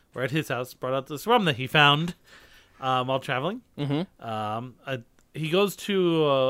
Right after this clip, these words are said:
Speaker 1: it, when he's in Seattle, he goes to this, like, wine place.
Speaker 2: Mm-hmm.
Speaker 1: 'Cause they,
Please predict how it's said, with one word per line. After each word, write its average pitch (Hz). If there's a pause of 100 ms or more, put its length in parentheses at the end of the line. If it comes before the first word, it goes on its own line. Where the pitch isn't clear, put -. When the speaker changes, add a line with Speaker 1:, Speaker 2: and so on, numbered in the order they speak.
Speaker 1:
it, 131
when 139
he's 147
in 127 (460)
Seattle, 127
he 113
goes 107
to 113
this, 101
like, 101
wine 98 (340)
place. -
Speaker 2:
Mm-hmm. 127 (360)
Speaker 1:
'Cause 123
they, 107